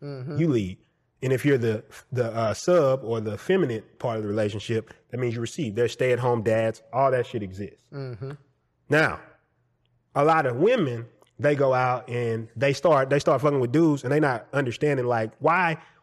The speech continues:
Speaker 2: why do I say all these things? I say all these things that I want. I want him to have this, this, this.
Speaker 1: Yeah,
Speaker 2: But then
Speaker 1: all
Speaker 2: when they
Speaker 1: this
Speaker 2: talk
Speaker 1: shit,
Speaker 2: to
Speaker 1: huh?
Speaker 2: him, they just don't do it.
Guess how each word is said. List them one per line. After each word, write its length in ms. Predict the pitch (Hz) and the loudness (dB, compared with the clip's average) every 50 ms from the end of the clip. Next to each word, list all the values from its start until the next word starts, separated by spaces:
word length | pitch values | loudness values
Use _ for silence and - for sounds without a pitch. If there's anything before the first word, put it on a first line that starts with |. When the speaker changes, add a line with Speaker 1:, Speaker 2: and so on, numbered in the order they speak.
| - | -2
Speaker 2:
why 260 | - 151 190 233 269 247 | 2 4 4 4 4 4
do 180 | 202 214 202 | 2 4 4
I 160 | 190 156 156 151 | 4 4 4 2
say 260 | - - - 185 175 | 2 2 4 4 6
all 240 | 156 156 160 156 143 | 6 6 4 4 4
these 240 | 135 135 127 117 - | 2 0 -4 -4 -6
things? 380 | - - 127 117 98 87 87 90 | -2 -2 0 0 0 -4 -8 -8
I 100 | - 123 | -6 -6
say 200 | 131 - 170 156 | -4 0 2 2
all 160 | 151 151 147 | 4 4 2
these 140 | 143 139 135 | 2 -2 -2
things 300 | - 147 139 131 127 113 107 | -2 0 0 0 0 0 0
that 260 | 120 110 104 101 - _ _ _ _ - | 0 0 -2 -4 -8 _ _ _ _ -6
I 80 | 131 127 | -6 -4
want. 360 | 120 123 117 101 90 85 - | -2 -2 -2 -4 -4 -8 -8
I 80 | - 120 | -6 -4
want 320 | 120 117 117 107 95 92 _ _ _ _ _ | -4 -2 -4 -4 -6 -10 _ _ _ _ _
him 160 | - 127 117 | -6 -4 -4
to 60 | 104 | -4
have 300 | - - 90 87 80 85 | -6 -8 -10 -12 -10 -4
this, 400 | - 151 143 139 135 131 - - _ _ _ _ - | -2 0 0 0 0 -4 -6 -12 _ _ _ _ -6
this, 340 | 120 143 139 135 123 - - _ _ _ - | -2 0 0 0 -2 -4 -10 _ _ _ -6
this. 380 | 113 143 147 131 123 117 117 | -2 -2 0 0 -2 -4 -6
Speaker 1:
Yeah, 320 | 123 127 120 113 98 87 95 | -8 -8 -8 -6 -6 -6 -4
Speaker 2:
But 180 | - 139 123 - | -4 -4 -2 2
then 220 | 190 196 202 196 | 4 4 6 6
Speaker 1:
all 60 | 190 | 6
Speaker 2:
when 80 | 190 185 | 6 6
they 120 | 175 170 | 4 4
Speaker 1:
this 80 | 165 - | 2 2
Speaker 2:
talk 220 | - 226 240 233 | 2 2 2 2
Speaker 1:
shit, 80 | - - | 0 0
Speaker 2:
to 80 | - 196 | 2 2
Speaker 1:
huh? 80 | 185 185 180 | 4 4 2
Speaker 2:
him, 80 | 180 180 - _ _ _ _ _ _ _ _ _ _ _ _ _ _ _ _ | 0 -4 -8 _ _ _ _ _ _ _ _ _ _ _ _ _ _ _ _
they 120 | - 175 180 | -8 -8 -8
just 200 | - 196 190 180 | -6 -8 -10 -8
don't 220 | - 202 202 190 | -6 -6 -6 -6
do 220 | 190 262 277 247 - | -6 -8 -8 -8 -10
it. 120 | - _ | -16 _